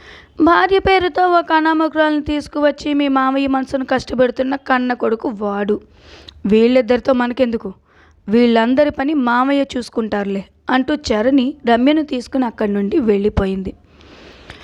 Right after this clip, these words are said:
అదంతా విని బాధపడుతున్న శిశిర దగ్గరకు వెళ్ళి, "ఊరుకో అమ్మా, వాళ్ళ మాటలు అలానే ఉంటాయి. అవి ఆలోచిస్తూ మనం బాధపడ్డమేంటి? నాన్నగారు ఆరోగ్యంగా లేచి తిరుగుతారు, ఓకేనా?" అన్నాడు వరుణ్ నచ్చ చెప్తున్నట్టుగా.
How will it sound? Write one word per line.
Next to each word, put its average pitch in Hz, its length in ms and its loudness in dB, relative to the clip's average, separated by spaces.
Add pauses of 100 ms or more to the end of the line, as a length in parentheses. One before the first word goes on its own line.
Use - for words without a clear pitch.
(260)
అదంతా 302 460 2
విని 302 480 0
బాధపడుతున్న 262 840 -2
శిశిర 247 380 -4
దగ్గరకు 220 420 0
వెళ్ళి, 202 340 -4 (260)
"ఊరుకో 240 340 0
అమ్మా, 208 360 -2 (340)
వాళ్ళ 330 200 2
మాటలు 285 400 2
అలానే 247 360 0
ఉంటాయి. 214 300 -8 (560)
అవి 214 220 0
ఆలోచిస్తూ 330 720 2
మనం 269 340 0
బాధపడ్డమేంటి? 240 880 -2 (680)
నాన్నగారు 247 560 4
ఆరోగ్యంగా 240 600 0
లేచి 233 340 -6
తిరుగుతారు, 208 720 -8
ఓకేనా?" 214 680 2 (1120)
అన్నాడు 254 400 4
వరుణ్ 233 480 -2
నచ్చ 226 240 -8
చెప్తున్నట్టుగా. 202 760 -8